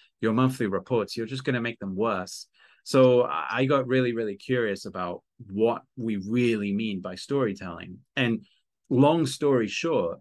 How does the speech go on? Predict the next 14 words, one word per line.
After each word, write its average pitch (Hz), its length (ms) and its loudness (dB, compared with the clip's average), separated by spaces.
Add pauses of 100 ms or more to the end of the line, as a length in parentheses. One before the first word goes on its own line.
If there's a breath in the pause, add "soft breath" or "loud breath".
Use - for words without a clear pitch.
(120)
when 127 160 -4
we 139 100 2
talk 143 200 0
about 127 200 0
storytelling, 101 880 -4 (100)
we're 110 240 0
really 143 240 4
talking 123 300 -6
about 104 260 -6
the 117 100 -2
language 104 640 0
of 98 140 -8
the 92 100 -6
mind 87 540 -6